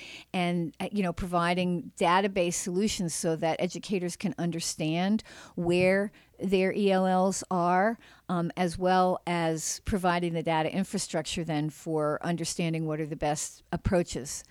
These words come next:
uh, to bring those E L Ls along. We have, uh, a company that's right at part of the Learn Launch X, uh,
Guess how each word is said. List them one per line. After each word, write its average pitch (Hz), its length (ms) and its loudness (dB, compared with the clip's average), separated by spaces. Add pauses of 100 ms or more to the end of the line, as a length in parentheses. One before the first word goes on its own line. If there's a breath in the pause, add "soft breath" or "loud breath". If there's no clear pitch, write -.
(180 soft breath)
uh, 147 140 -2
to - 160 -8
bring 165 480 -2
those 147 280 -4
E 170 120 -4
L 143 260 -2
Ls 156 380 -4
along. 156 460 0 (380 loud breath)
We 208 200 2
have, 175 580 0
uh, 160 360 -2 (520)
a 170 120 -4
company 190 360 2
that's 160 300 0
right 170 180 4
at 156 140 4
part 190 220 2
of 175 80 -4
the 160 80 0
Learn 160 240 -2
Launch 151 320 -4
X, - 360 -4 (380 loud breath)
uh, 156 400 -4